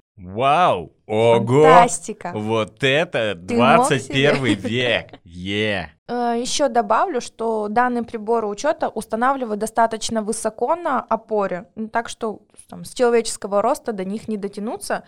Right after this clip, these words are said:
Speaker 1: Но это если частный дом.
Speaker 2: Да, если частный дом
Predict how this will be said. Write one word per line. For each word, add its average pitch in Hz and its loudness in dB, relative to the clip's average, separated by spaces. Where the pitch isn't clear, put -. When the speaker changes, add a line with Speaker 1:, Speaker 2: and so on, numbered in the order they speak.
Speaker 1:
Но 107 -2
это 120 -6
если 117 -6
частный 98 -2
дом. 78 -8
Speaker 2:
Да, 202 -4
если 226 -4
частный 196 -8
дом 277 -6